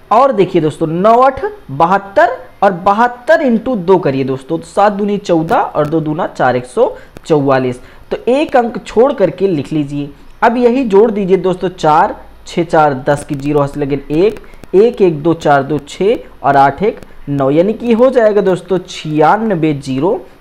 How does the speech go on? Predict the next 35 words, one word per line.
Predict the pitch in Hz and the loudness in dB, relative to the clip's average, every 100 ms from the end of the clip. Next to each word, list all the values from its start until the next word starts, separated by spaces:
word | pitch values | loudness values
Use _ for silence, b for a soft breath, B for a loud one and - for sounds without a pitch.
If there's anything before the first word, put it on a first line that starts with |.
| _ | _
चार। | - 117 - B B - | -2 -2 -4 B B 0
कहीं | 233 226 359 381 | 0 0 -2 -2
कोई | 277 233 | 2 2
दिक्कत | 190 180 - 185 | 0 -2 0 0
हो | 170 | 0
दोस्तों | 165 160 160 | -2 -2 -4
बताइए। | 156 147 170 220 B B - | -2 0 0 -2 B B 0
याद | 202 233 311 | 4 4 2
रखिएगा, | 247 247 247 262 | 0 2 2 4
जैसे | 247 254 | 2 0
मान | 262 254 | 0 0
लीजिए | 254 254 240 | 2 0 0
आ | 233 - - 196 | 0 0 2 2
गया | 208 202 196 | 4 4 4
तो | 196 - | 0 0
आपका | 160 160 175 196 - B B - | 0 0 0 0 -2 B B -4
आ | - 196 | 0 2
गया | 196 208 | 4 4
मान | 202 202 | 4 0
लीजिए | 196 208 | 0 -2
बानबे | 151 165 185 220 180 185 | 0 0 2 2 2 2
का | 180 185 | 2 2
स्क्वायर, | 165 - 147 131 120 B B - | 0 0 0 0 -2 B B -2
और | 214 | 0
बानबे | 175 220 269 294 262 | 0 0 0 -2 -4
का | 285 277 | -4 -4
स्क्वायर | - 262 269 | -2 0 0
करना | 247 240 262 | 0 -2 0
है | 254 | 2
दोस्तों, | 247 247 254 | 2 2 -2
दो | 185 226 | 2 4
दूना | 240 240 247 | 4 0 0
चार | 254 - 185 170 | -2 0 2 2
हो | 147 143 | 2 -2
गया। | 131 123 110 | 0 -2 -2